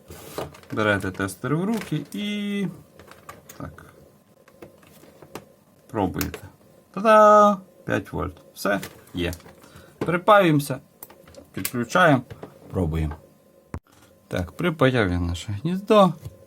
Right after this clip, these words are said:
Тепер беремо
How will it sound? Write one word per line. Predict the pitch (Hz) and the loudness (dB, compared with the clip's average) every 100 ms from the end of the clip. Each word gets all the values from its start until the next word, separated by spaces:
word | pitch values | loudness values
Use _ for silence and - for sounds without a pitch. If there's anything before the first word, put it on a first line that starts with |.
| _ - - - _ _ - - - - - | _ -20 -20 -20 _ _ -20 -20 -20 -20 -16
Тепер | - - - - 117 98 | -10 -6 -6 -4 -4 -2
беремо | 101 98 92 92 | -2 0 2 0